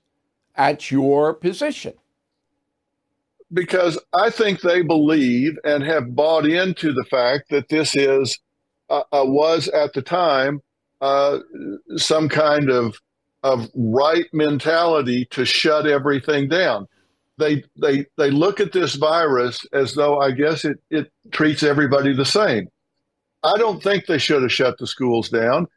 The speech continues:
Speaker 2: And I said so at the time. I said the, the treatment of these kids and the effects of the quarantine are going to create more problems for these kids than the virus ever will. And when I said that,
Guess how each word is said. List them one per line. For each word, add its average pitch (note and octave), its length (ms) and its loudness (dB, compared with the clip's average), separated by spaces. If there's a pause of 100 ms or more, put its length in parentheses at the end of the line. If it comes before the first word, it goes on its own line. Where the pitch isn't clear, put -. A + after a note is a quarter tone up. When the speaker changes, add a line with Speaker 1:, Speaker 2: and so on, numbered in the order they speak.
(200)
Speaker 2:
And C#3+ 180 2
I B2+ 120 2
said E3 380 -2
so F#3 260 0
at F3+ 120 -4
the F3+ 60 -8
time. B2+ 500 -2
I C3+ 120 0
said C#3 360 0 (200)
the, B2 300 0
the B2 120 -2
treatment G#3+ 640 -2 (480)
of D#3 180 0
these E3+ 300 0
kids A#2+ 520 0 (120)
and C3+ 280 2
the B2 160 2
effects F3 480 -2
of F#3 160 0
the F#3+ 80 -2
quarantine B2+ 800 -2 (240)
are C3 140 2
going D#3+ 340 2
to F3 80 2
create D3+ 520 0
more D#3 320 2
problems D3+ 500 0
for D3 160 -2
these C#3 240 0
kids C#3+ 400 0
than B2 180 0
the A#2+ 80 0
virus C3 520 0 (120)
ever B2 220 0
will. A2 360 -2 (340)
And A#2+ 120 -2
when B2 140 0
I D#3 140 2
said G#3 360 0
that, C3+ 220 0